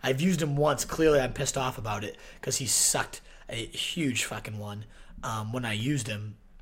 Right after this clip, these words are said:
Where the hell are ya, Jason Myers? How is Jason Myers out of Joey Sly? I get San Fran is tough, but, like, oh, God,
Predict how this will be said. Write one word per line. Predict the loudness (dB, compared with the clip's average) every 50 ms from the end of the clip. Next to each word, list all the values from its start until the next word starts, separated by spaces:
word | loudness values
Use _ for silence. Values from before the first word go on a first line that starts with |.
| -18 -10 -2
Where | 2 6 6 6
the | 6 6
hell | 4 2 2
are | 2 0 0 0
ya, | -2 -2 -4 -6 -8 -12 -16 -18 -14 -8
Jason | -4 0 2 2 2 2 2 0 -2 -4
Myers? | -4 -2 -2 -2 -2 -2 -4 -4 -4 -4 -4 -6 -6 -8 -12 -18 -20 -20 _ -20 -20 -20 -20 -20 -20 -16 -2
How | 4 6 8 8 8
is | 8 10
Jason | 10 10 8 8 4
Myers | 0 0 0 0
out | -2 -4
of | -4
Joey | -4 -6 -4 -4 -2 -2 -2
Sly? | -2 -4 -4 -4 -6 -6 -6
I | -4
get | -2 -2 -2 0
San | -2 -2 -2 -4 -6
Fran | -6 -6 -4 -4 -2 -4
is | -4 -6 -6
tough, | -8 -6 -4 -4 -4 -4 -6 -10 -18 -20 -20 -20 -20 -20 -20 -20 -20 -20 _ _ _ -8
but, | -8 -6 -6
like, | -6 -6 -6 -8 -10 -12 -14 -18 -20 _ _ _ _ 2
oh, | 2 2 2 -2 -8 -14 -18 -18 -16
God, | -12 -10 -10 -10